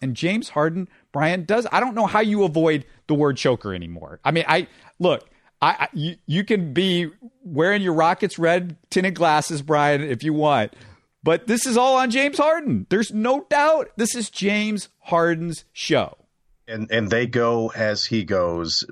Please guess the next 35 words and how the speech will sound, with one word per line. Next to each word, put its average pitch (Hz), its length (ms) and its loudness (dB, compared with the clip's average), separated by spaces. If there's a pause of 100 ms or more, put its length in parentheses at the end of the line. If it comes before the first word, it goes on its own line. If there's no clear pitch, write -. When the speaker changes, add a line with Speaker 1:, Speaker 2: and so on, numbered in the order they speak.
Speaker 2:
But 92 260 -2 (220)
when 117 120 0
you 113 100 0
look 135 280 0
at 110 180 -4 (200)
playoff 123 400 0
Harden 110 500 -2
from 110 240 -4
the 101 60 0
past 107 560 -2
few 101 180 -4
seasons, 76 640 -6 (280)
and 98 100 0
you 95 80 0
look 117 160 -2
at 110 80 -4
playoff 107 360 0
Harden 95 340 -2
now, 87 320 -2 (540)
Harden 170 300 -2
showed 127 300 0
up. 78 260 -6 (460)
If 107 180 -6
you 131 100 0
compare 131 680 -2 (220)
right 113 340 -2
now 120 280 0
this 117 280 -6
performance 117 540 -4
that 107 100 -2
he 104 80 -6
had 107 260 -2
in 98 120 -6
game 104 260 -2
six, - 540 -4